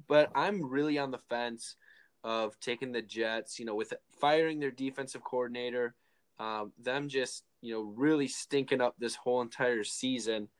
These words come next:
Um, I'm gonna stay away from the spread. I know that thirteen and a half is a lot of points, um, but again, if s-, the Jets score three points, I would be not surprised. And, you know, kinda Seattle to, to walk away, especially being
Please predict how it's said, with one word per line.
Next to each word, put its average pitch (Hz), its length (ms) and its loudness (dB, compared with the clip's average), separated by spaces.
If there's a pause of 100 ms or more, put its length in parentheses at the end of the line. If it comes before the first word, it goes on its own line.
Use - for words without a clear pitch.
(400)
Um, 107 320 2
I'm 127 100 4
gonna 202 140 6
stay 185 220 2
away 165 180 6
from 165 140 -4
the 147 100 2
spread. 131 460 2 (160)
I 117 120 2
know 127 280 4
that - 180 -2
thirteen 135 360 2
and 120 100 -2
a 120 40 -6
half 120 240 0
is 117 100 -2
a 107 60 -2
lot 107 300 2
of 104 100 -12
points, 113 460 -6 (440)
um, 110 280 -2
but 120 100 6
again, 120 240 4 (240)
if 123 160 2 (220)
s-, - 160 -8 (240)
the 123 100 2
Jets 135 400 6
score 139 260 10
three 139 340 0
points, 135 500 -2
I 117 140 0
would 117 180 -2
be 113 320 -4
not 113 320 -2
surprised. 113 760 -4 (420)
And, 120 260 0
you 123 80 -4
know, 120 100 2
kinda 123 220 0
Seattle 117 400 0
to, 110 300 0
to 123 100 -2
walk 113 360 4
away, 113 200 2
especially 117 420 -4
being 113 440 -6